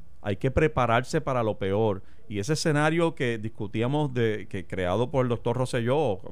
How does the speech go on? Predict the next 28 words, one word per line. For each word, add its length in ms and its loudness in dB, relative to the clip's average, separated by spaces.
proyectado 500 0
por 140 2
él 100 2
y 20 0
explicado 380 0
por 120 0
él, 100 -2
eh, 760 2
eh, 220 2
me 140 0
parece 320 0
que 100 0
no 140 4
lo 100 2
podemos 320 0
ignorar. 520 0
Yo 160 0
creo 140 2
que 240 0
en 140 -2
la 80 0
medida 240 2
en 80 0
que 100 0
hay 80 4
dinero 380 2
en 80 -2
reserva, 640 0